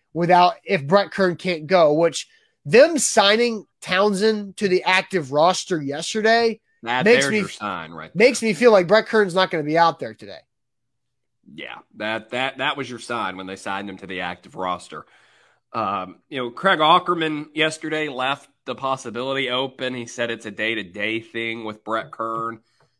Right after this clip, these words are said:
Speaker 2: Uh, but, but like I've already said twice, I mean,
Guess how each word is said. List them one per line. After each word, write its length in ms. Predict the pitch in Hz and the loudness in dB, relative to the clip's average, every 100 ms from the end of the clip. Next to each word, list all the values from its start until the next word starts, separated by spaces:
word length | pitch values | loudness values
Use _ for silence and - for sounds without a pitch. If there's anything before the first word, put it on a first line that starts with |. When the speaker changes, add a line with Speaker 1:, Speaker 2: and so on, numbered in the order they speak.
| _ - | _ -18
Speaker 2:
Uh, 240 | 95 95 92 _ _ | -16 -16 -18 _ _
but, 380 | 120 113 107 - | -4 -4 -4 -12
but 220 | _ 110 | _ -8
like 220 | 107 101 92 | -4 -6 -8
I've 160 | 87 _ _ | -14 _ _
already 240 | 98 90 | -8 -8
said 240 | 82 92 85 | -10 -16 -14
twice, 480 | - 92 82 - 80 | -10 -10 -10 -16 -20
I 20 | |
mean, 140 | 73 | -20